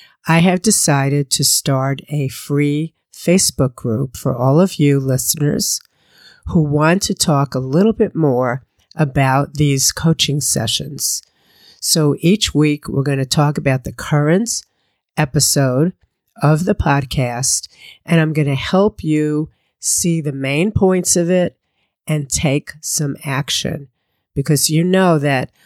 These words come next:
listening and agreeing is not enough. You have to take action in your life.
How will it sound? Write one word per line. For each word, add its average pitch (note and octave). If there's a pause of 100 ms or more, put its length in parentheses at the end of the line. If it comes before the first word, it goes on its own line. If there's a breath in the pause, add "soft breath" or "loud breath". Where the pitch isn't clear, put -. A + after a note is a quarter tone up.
(220 soft breath)
listening G3+
and D3+
agreeing D#3+
is -
not C#3+
enough. F3 (360)
You D3+
have D3+
to D#3
take C#3+
action D3
in C3+
your C#3
life. C3+